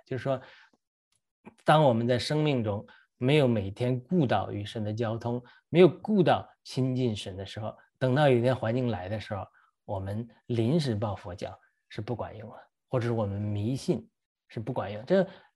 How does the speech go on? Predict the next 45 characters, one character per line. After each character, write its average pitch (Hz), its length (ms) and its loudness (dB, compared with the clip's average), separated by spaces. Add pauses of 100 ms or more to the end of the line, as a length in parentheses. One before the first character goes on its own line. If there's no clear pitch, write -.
(140)
另 226 280 8
外 143 140 10
也 127 180 8
讲 92 240 -2
明 98 120 -10
一 104 60 -8
个 104 80 -6
事 120 160 -6
实， 113 140 -6
就 147 120 -2
是 139 60 -2
说 175 180 6 (320)
在 160 140 6
上 262 440 10
一 135 120 8
波 113 200 0
中 113 300 -2 (140)
神 139 260 2
行 123 260 2
动 131 120 6
的 107 60 2
一 104 60 -2
个 110 60 -2
方 113 240 -2
法， 101 120 -2
就 104 120 -2
是 107 160 -4 (200)
摩 147 180 8
西 160 200 6
高 139 140 8
举 117 140 4
约 113 160 4
柜 113 180 0
就 113 120 -2
得 104 160 -4
胜。 113 200 -8 (680)
如 233 140 8
果 233 80 12
我 180 60 12
们 165 80 8
把 113 180 2
这 160 100 6
个 170 80 8
方 190 220 4
法 170 100 4